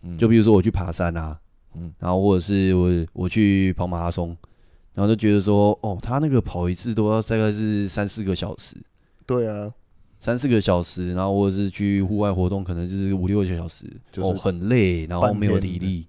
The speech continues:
Speaker 1: 对。
Speaker 2: 对，但其实他们都忘记一件事情，就是实际你在参加的时候，不会全程都是均速在做。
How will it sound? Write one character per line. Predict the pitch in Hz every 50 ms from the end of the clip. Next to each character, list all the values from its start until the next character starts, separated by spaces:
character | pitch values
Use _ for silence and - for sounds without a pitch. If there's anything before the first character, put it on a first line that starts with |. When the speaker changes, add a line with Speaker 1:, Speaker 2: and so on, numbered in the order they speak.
| _ _ -
Speaker 1:
对。 | 92 90 87 82 92 - _ - - -
Speaker 2:
对， | - 92 85 82
但 | - 151
其 | 151 - 123 113
实 | 117 117
他 | 113 127
们 | 123 123 113 110
都 | 113 107
忘 | 107 110 113 107
记 | 98 107 107
一 | 101
件 | 104 101
事 | 98 95 104 95
情， | 85 87 82
就 | 98 110
是 | 110 113 101
实 | - - 101
际 | 90 113 117
你 | 101 92
在 | 87 98 98
参 | 101 95 92
加 | 92 92 90
的 | 90 85
时 | - 92
候， | 92
不 | 87 - - 95 92
会 | 90 - 135 123 104
全 | 90 - 92 90
程 | 87 - 98 90 85
都 | 80 92 87
是 | 85 - 98 95 85
均 | 80 - 95 90 87
速 | 87 - - 98 85
在 | 82 87 82 78
做。 | - - 90 -